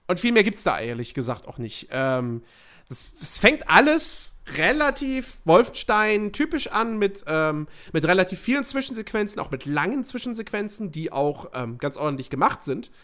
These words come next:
Das geht so die ersten ein bis zwei Stunden, dann ist der Prolog vorbei, dann öffnet sich das Spiel und dann war's das im Grunde genommen mit Geschichte. Äh, weil dann ist man in Paris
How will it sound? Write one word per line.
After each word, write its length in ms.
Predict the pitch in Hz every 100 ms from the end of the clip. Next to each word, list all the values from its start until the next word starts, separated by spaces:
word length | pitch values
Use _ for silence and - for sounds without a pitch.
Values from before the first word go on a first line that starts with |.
| - - - - -
Das 140 | 156
geht 140 | 220 226
so 80 | 220
die 160 | -
ersten 300 | 170 196 226
ein 220 | 147 170
bis 160 | 208 -
zwei 220 | - 131
Stunden, 520 | - 156 170 - 156
dann 160 | 160 190
ist 160 | 202 190
der 60 |
Prolog 340 | 180 165 156 -
vorbei, 440 | 127 - 147 254
dann 160 | 214 160
öffnet 360 | 233 254 185
sich 160 | 139 -
das 160 | 135
Spiel 420 | - - 131 180 208
und 180 | 165 160 - _ - _ _ _ _ _ _ _ _ _
dann 160 | - 135 -
war's 220 | 165 -
das 160 | 143 -
im 100 | 131
Grunde 220 | - 120
genommen 240 | 117 117 110
mit 240 | - _
Geschichte. 400 | 131 - - 101 - _ _ _ - _ - -
Äh, 260 | 147 135 127
weil 120 | 143
dann 120 | 147
ist 120 | -
man 160 | 226 208
in 220 | 185 170
Paris 440 | 143 131 254 -